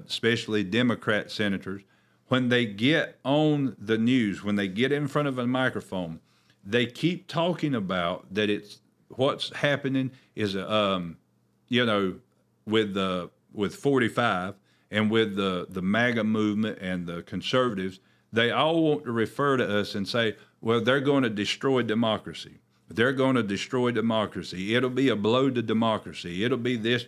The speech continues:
demo-, democracy." Failing to, nobody's even taken a moment to sit back and realize that we're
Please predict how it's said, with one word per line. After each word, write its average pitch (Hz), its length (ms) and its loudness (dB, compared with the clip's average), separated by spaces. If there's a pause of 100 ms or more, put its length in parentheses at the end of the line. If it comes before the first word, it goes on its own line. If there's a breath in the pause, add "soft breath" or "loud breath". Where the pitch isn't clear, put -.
demo-, 110 480 -4 (100)
democracy." 101 680 -2 (680)
Failing 175 580 2
to, 123 340 0
nobody's 160 640 4
even 135 360 2
taken 139 380 -2
a 117 60 0
moment 131 420 2
to 104 80 -2
sit - 300 0
back 123 260 0
and 110 140 -6
realize 101 640 0 (420 soft breath)
that 110 180 0
we're 131 480 4